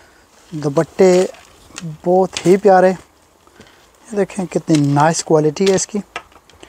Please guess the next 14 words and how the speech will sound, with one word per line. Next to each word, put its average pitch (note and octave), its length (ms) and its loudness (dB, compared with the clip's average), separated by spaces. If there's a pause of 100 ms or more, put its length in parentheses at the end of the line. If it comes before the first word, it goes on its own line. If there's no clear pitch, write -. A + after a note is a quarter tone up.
(560)
इसका, D3 600 -2
अ, - 720 -8 (120)
मज़े F3+ 360 2
की A3 160 -4
ये A3+ 140 4
चीज़ G#3+ 240 0
आपको G#3+ 280 0
बताऊँ G#3 360 0
कि F3 120 -2
कोई G#3+ 320 0
पैच F3+ 500 0
वर्क F#3 260 2
नहीं C3+ 180 -6
है, C3+ 120 -12